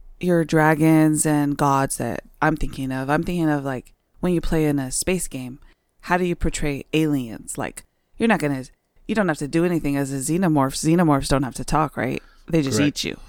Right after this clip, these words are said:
Speaker 2: Yes.
Speaker 1: and scare you.
Speaker 2: Well, ali-, alien, <laughs> and the alien, yeah, they're very, uh, what is it? Their,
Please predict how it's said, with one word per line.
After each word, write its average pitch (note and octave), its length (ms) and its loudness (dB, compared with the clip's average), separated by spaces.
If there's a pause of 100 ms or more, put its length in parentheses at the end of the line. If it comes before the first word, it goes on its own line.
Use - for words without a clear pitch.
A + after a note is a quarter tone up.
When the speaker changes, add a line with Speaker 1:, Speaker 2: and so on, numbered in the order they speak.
(120)
Speaker 2:
Yes. G2 320 -8 (380)
Speaker 1:
and D#3 160 -2
scare C3 280 -4
you. E3 320 -10 (540)
Speaker 2:
Well, B2+ 260 4
ali-, C3+ 440 4
alien, C3 400 6 (580)
<laughs> - 0 - (560)
and D3 160 4
the E3 140 8
alien, F3 300 6
yeah, C3 180 4
they're A#2+ 160 2
very, C3+ 400 4
uh, G#2+ 540 0
what G#2 140 -6
is G2 100 -10
it? G2 140 -8 (200)
Their, A#2 240 0